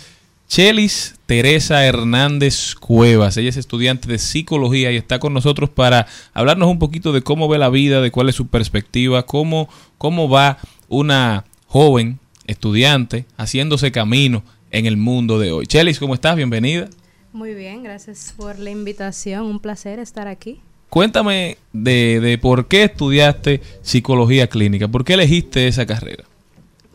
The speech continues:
Speaker 2: Primero que todo, mi mamá es doctora, entonces yo siempre he tenido la inclinación en lo que es el arte de servir.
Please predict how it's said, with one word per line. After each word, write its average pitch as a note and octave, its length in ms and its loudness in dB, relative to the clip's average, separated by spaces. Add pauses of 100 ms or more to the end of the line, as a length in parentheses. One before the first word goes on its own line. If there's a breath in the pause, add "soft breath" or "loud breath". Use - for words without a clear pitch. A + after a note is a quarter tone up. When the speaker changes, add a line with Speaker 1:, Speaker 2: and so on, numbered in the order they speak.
(240)
Speaker 2:
Primero B3+ 420 -8
que D#4+ 100 -10
todo, B3 380 -6
mi A3+ 140 -6
mamá G#3 260 -8
es G#3 180 -12
doctora, G#3+ 600 -8
entonces G3+ 580 -12
yo G#3+ 180 -12
siempre A#3 800 -10
he G#3+ 100 -14
tenido A#3 440 -12
la A3 240 -10
inclinación A3+ 840 -14
en G#3 160 -12
lo G#3 80 -12
que G#3+ 160 -16
es G#3 180 -14
el A3+ 140 -10
arte A3 300 -10
de G3 80 -12
servir. F#3 500 -10